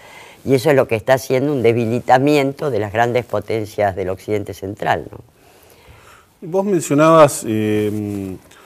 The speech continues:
Speaker 2: una suerte de crisis en el, en el modelo, o en el, o en el, sí, en el modelo occidental, político y económico en el cual nos incluyeron, porque nosotros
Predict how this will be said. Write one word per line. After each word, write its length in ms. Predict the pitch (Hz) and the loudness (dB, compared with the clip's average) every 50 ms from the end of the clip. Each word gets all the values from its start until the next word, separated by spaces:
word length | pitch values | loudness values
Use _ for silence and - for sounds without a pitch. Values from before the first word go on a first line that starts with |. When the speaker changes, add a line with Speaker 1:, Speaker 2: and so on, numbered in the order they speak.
| - - - - - - - _ - - - - _ _ _ _ _ _ _ _ _ - | -20 -20 -20 -20 -16 -16 -16 _ -18 -20 -20 -20 _ _ _ _ _ _ _ _ _ -16
Speaker 2:
una 220 | - 131 127 131 123 | -10 -6 -4 -4 -4
suerte 380 | - - 147 151 151 147 143 | -2 4 4 4 4 4 2
de 160 | 131 127 120 110 | 2 2 2 0
crisis 640 | 139 143 151 139 - - 156 139 - - - - _ - | 0 -2 -2 -2 -2 -2 -4 -4 -4 -6 -14 -16 _ -10
en 240 | 110 113 110 110 | -8 -6 -4 -4
el, 920 | 110 107 104 104 101 101 101 98 101 98 95 98 92 92 90 90 87 87 90 107 110 - - _ | -4 -4 -4 -4 -6 -6 -6 -6 -6 -8 -8 -8 -8 -10 -10 -12 -12 -14 -16 -18 -20 -20 -20 _
en 100 | - 107 | -14 -10
el 120 | 104 104 107 | -8 -6 -4
modelo, 480 | 107 107 113 113 120 131 135 135 135 | -4 -2 -2 0 0 2 4 4 4
o 160 | 135 123 113 113 | 4 2 2 0
en 60 | 110 | -2
el, 240 | 107 104 104 101 - - - - - 104 | -2 -4 -4 -6 -8 -12 -16 -18 -16 -14
o 60 | 104 | -12
en 60 | 101 104 | -10 -8
el, 340 | 101 101 107 107 98 107 | -8 -8 -8 -8 -10 -10
sí, 160 | - - 131 110 | -10 -8 -8 -6
en 100 | 104 107 | -4 -4
el 60 | 107 | -4
modelo 720 | 107 113 117 123 131 135 131 131 123 120 113 107 104 - - _ _ _ _ _ _ - | -2 -2 0 2 2 4 4 4 4 4 2 0 -2 -8 -18 _ _ _ _ _ _ -8
occidental, 880 | 120 113 - - 123 120 120 120 120 117 135 139 139 143 143 147 139 - - - _ _ _ - - 110 | -8 -6 -4 -2 0 2 2 2 2 4 6 6 8 6 4 0 -4 -10 -16 -20 _ _ _ -20 -18 -8
político 360 | 113 113 117 127 127 131 127 | -4 -2 -2 0 0 2 2
y 20 | 120 | 2
económico 380 | 113 120 127 143 147 143 127 | 2 2 2 4 4 4 2
en 60 | 117 113 | 2 0
el 80 | 110 | 0
cual 180 | 117 127 127 127 | 2 2 2 2
nos 180 | 117 107 - | 0 -2 -4
incluyeron, 480 | 117 110 110 104 - 165 151 127 113 104 | -6 -6 -4 -2 2 2 2 4 2 0
porque 140 | 98 101 101 | -2 -4 -6
nosotros 480 | 92 - 123 120 117 113 113 104 98 | -6 -4 -2 -2 0 0 0 0 -2